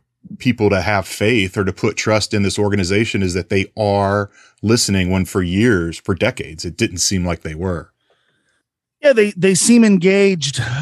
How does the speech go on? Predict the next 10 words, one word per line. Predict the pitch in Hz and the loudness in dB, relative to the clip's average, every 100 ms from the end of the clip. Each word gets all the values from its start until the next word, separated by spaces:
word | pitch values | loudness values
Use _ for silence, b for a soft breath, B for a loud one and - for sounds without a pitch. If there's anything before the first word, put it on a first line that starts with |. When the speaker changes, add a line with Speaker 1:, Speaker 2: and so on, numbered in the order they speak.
| B | B
Speaker 2:
Uh, | 170 170 170 165 165 175 | 2 4 4 4 2 0
they, | 190 139 175 | -4 -4 -6
they | 147 175 165 | -2 0 0
seem | - 208 208 202 185 165 135 B - | 0 0 2 2 0 -2 -6 B -8
to | 190 170 | -2 2
have | 170 160 | 2 2
established | - 180 180 190 180 - | 0 2 2 0 -2 -4
a | 156 | -4
connection | 170 170 165 180 160 139 | 0 0 0 -2 -4 -2
with, | 147 135 - | -2 -2 -8